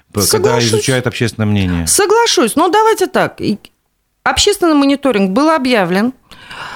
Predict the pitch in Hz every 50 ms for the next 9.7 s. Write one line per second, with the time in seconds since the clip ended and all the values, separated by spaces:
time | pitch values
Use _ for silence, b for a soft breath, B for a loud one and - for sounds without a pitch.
0 | B B B B B - - 233 240 240 240 233 240 233 226 226 220 196 - -
1 | - _ _ _ _ - - - 190 240 285 311 320 269 - - 311 330 - -
2 | 302 269 262 247 240 233 226 226 214 208 202 190 180 185 - 233 226 233 220 220
3 | 190 180 180 180 180 196 190 - - - 226 202 - - 208 202 196 185 - 185
4 | 170 190 185 185 202 196 196 202 190 202 220 208 202 196 196 190 190 190 185 180
5 | 170 202 202 - 220 214 208 214 202 - 330 403 440 - - 233 165 104 143 B
6 | B B B B - - 196 202 196 208 202 196 196 190 180 190 202 175 190 190
7 | 190 175 180 170 180 202 269 359 349 - - 403 330 359 392 - - 370 339 -
8 | 240 208 - - 214 202 190 180 165 156 165 180 233 247 269 285 302 320 349 349
9 | 320 226 180 - - - 226 240 262 254 - 359 392 415